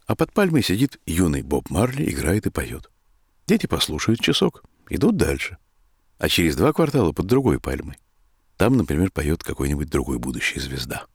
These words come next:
Дезмонд Деккер или, скажем, там, Джимми Клифф. Вот кто-то из них и замолвил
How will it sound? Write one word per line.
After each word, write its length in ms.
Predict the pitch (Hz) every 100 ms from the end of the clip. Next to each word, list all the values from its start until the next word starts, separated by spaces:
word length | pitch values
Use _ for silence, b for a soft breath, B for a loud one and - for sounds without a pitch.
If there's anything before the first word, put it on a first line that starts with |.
| _ _ _ _ _ -
Дезмонд 480 | 73 104 90 67
Деккер 420 | 55 73 71 - -
или, 160 | 69 65
скажем, 320 | - - -
там, 160 | - -
Джимми 260 | - 78
Клифф. 460 | 67 - 69 - - _ _ _ _ _ _ _
Вот 160 | 135 -
кто-то 240 | 208 208
из 180 | 190 -
них 140 | 214
и 120 | -
замолвил 640 | 151 156 165 185 175 180 170